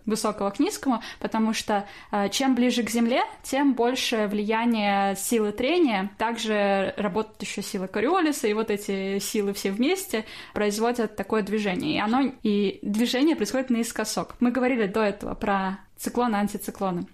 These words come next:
В циклоне, э, движется ветер, э, вовнутрь, в центр, потому что там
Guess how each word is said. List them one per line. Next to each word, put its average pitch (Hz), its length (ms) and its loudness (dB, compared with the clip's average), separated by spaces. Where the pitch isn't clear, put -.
В - 60 -10
циклоне, 220 880 0
э, 202 200 2
движется 220 480 0
ветер, 208 500 0
э, 220 200 2
вовнутрь, 233 540 0
в - 80 -16
центр, 330 440 0
потому - 240 -4
что - 120 -8
там 202 220 0